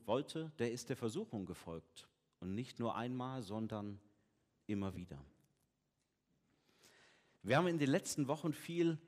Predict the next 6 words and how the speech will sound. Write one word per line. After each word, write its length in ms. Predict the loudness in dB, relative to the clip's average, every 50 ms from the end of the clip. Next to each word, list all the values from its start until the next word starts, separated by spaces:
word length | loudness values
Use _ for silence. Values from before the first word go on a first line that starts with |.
| _ -20 -20 _ _ _ _ _ _
über 220 | -2 2 4 4 6
Gnade 400 | 6 4 2 2 2 2 0 0
gehört. 400 | 0 0 0 0 -2 -2 -2 -2
Wir 140 | -2 0
haben 500 | 2 2 0 2 2 0 -2 -2 -4 -8 -12 -20 _ _ _ _ _ _ _ _ _ -2
uns 540 | 0 0 0 0 -2 -4 -6 -8 -10 -14